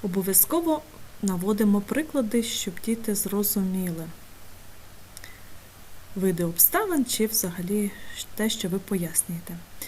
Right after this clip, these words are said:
Далі ось ви бачите, як я додаю скріншоти зі своєї презентації на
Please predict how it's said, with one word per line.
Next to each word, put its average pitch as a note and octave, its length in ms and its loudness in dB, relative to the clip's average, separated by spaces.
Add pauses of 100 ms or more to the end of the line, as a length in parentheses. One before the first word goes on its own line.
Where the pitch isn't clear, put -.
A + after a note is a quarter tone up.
(420)
Далі E4 420 4
ось C4+ 280 8
ви G#3 80 0
бачите, A#3+ 520 2
як G#3 300 2
я A#3+ 300 4
додаю G3 460 4
скріншоти G3+ 760 4
зі F#3 140 2
своєї A3+ 460 6
презентації G3 1040 2 (1000)
на C#4 260 6